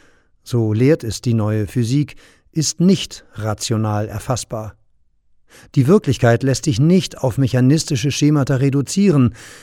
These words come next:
Die Sicherheit, nach der wir streben und mit der wir uns die Welt zu erklären versuchen, gibt es nicht. So stehen wir an einem Scheideweg, wie das Kind, das mit der fundamentalen Unsicherheit seiner Existenz konfrontiert wird.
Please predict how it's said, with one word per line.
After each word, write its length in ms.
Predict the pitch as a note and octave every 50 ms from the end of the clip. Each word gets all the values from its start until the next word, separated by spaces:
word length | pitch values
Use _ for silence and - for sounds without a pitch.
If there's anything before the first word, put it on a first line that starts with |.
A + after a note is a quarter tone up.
| - _ _ - -
Die 140 | C#3 C3+
Sicherheit, 680 | A#2+ G#2+ D3 F#3 - G3 F3+ C#3 B2 D#3 D#3+ D#3+ C3 - -
nach 200 | C#3 C#3 A#2 -
der 240 | - D3 C3+ B2 A2
wir 180 | A#2+ B2 G#2+
streben 720 | - - - C3+ A#2 C#3 D#3+ F3+ E3+ D3 A#2 G#2+ G2+ F2 - - _
und 600 | - - A#2+ A#2 A2+ G#2+ - - - - - - -
mit 180 | B2 B2 G#2 -
der 200 | C3 C3+ C#3 B2
wir 160 | C3+ D3 -
uns 200 | C3 B2 - -
die 160 | - C3 G#2
Welt 260 | G#2 A#2+ C3 C#3 B2+
zu 120 | - - G#2
erklären 500 | G2 G2+ - B2 C3 D3 D3+ D3 D3+ C#3+
versuchen, 760 | - C3+ C3 A2+ B2+ B2+ A#2+ - C3 B2+ B2+ B2+ A#2+ - _ _ _ _ _ _ _ -
gibt 240 | - G#3 - - -
es 120 | - -
nicht. 380 | - - D2 - - _ - _ _ _ _ _ _ _ _ _ _ _ _ _ _ _ _ _ _ _ _ _
So 180 | - - - F#3+
stehen 340 | - - D#3+ E3 F#3 G3+ G3
wir 120 | A3 G#3+
an 80 | F#3 F3
einem 200 | F3 F3 F3 D#3+
Scheideweg, 920 | - - - F3+ F#3 F3+ C#3 B2+ G2+ G#2 G#2+ G2+ G2+ G2+ - - - - _ _ _ _ _ _
wie 100 | - D#3+
das 220 | E3 - G3 - -
Kind, 500 | - - E3+ F#3+ G#3 G3 - - - D#3+
das 140 | C#3+ -
mit 140 | C#3 C3+ A#2+
der 100 | B2+ A#2
fundamentalen 880 | - - - F#3+ G3+ F3 D#3 C#3+ C#3 C3 - - B2+ C3+ C3+ C3+ C3+ B2+
Unsicherheit 760 | - D3 D#3+ F3+ E3+ C3+ C3+ A2 - A2 G2+ G#2+ A2+ A2+ G#2+
seiner 280 | - C3 A#2+ B2 B2+ A#2+
Existenz 680 | A2 A#2 - - - - - - D#3+ C3+ A#2+ G#2 - -
konfrontiert 720 | - G#2+ G2 - - G2 F#2+ - - A2+ A2+ G#2+ G#2 -
wird. 220 | A#2+ A2+ G2+ -